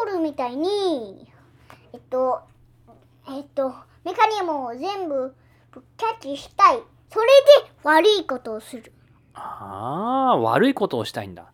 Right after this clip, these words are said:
Speaker 2: そっか。
Speaker 1: うん、
Speaker 2: ブラック、
Speaker 1: メカニマルで。
Speaker 2: ブラックミラーは全ての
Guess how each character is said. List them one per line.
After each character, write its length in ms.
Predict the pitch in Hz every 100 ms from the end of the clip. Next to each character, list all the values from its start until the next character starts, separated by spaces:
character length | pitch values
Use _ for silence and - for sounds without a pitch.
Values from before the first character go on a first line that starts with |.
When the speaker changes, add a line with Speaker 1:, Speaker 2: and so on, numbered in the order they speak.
| _ -
Speaker 2:
そ 100 | 131
っ 80 | -
か。 140 | -
Speaker 1:
う 60 | 320
ん、 20 |
Speaker 2:
ブ 80 | 311
ラ 120 | 381
ッ 40 |
ク、 0 |
Speaker 1:
メ 60 | 508
カ 160 | 508
ニ 40 | 427
マ 120 | 302
ル 60 | 240
で。 80 | - _ - - -
Speaker 2:
ブ 80 | 139
ラ 100 | 180
ッ 20 |
ク 120 | -
ミ 140 | 180 175
ラ 120 | 139
ー 20 |
は 320 | 117 139 95 - -
全 340 | - 214 202
て 140 | 170 127
の 340 | 143 120 85